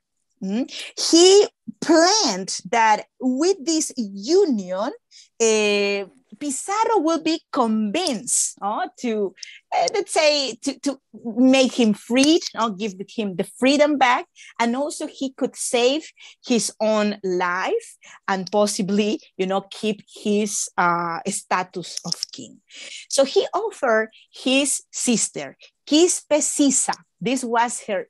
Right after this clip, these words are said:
Quechua name. Uh, Quispe Sisa was very young when this, uh, story happened. She was fifteen years old only, and Pizarro was over his fifties, huh? So, uh,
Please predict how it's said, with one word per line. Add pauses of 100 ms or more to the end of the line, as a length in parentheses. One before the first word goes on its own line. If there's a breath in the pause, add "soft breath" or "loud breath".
(140)
Quechua
name. (680 loud breath)
Uh, (140)
Quispe
Sisa (160)
was
very
young
when
this, (100)
uh,
story
happened. (240 loud breath)
She
was
fifteen
years
old (140)
only, (420 loud breath)
and
Pizarro
was
over
his (220)
fifties,
huh? (400 loud breath)
So,
uh,